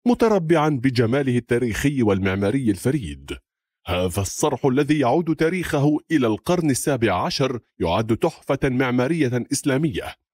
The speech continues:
مزينا بستة مآذن خلابة وقبة ضخمة تجسد الإبداع الهندسي والفن العثماني.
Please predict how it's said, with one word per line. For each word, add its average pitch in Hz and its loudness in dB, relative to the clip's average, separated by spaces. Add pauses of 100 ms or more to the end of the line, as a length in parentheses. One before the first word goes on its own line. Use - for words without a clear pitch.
مزينا 123 0
بستة 131 0
مآذن 143 2
خلابة 147 0 (260)
وقبة 120 -2
ضخمة 113 -2
تجسد 117 0
الإبداع 117 0
الهندسي 120 -2
والفن 123 0
العثماني. 107 -2